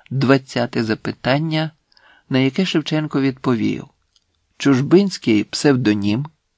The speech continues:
прізвище його Афанасьєв Олександр, поміщик Полтавської губернії, Лубенського повіту. Забіла Віктор, теж поміщик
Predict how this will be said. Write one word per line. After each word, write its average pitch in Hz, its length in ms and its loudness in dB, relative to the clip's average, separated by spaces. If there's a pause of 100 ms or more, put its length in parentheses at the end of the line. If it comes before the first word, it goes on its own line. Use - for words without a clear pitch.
(440)
прізвище 131 600 4
його 117 460 4 (300)
Афанасьєв 143 1120 0
Олександр, 113 800 0 (580)
поміщик 156 560 4
Полтавської 127 680 0
губернії, 110 720 -2 (400)
Лубенського 143 720 4
повіту. 98 640 -6 (680)
Забіла 123 600 2
Віктор, 110 540 0 (500)
теж 180 260 4
поміщик 131 720 -4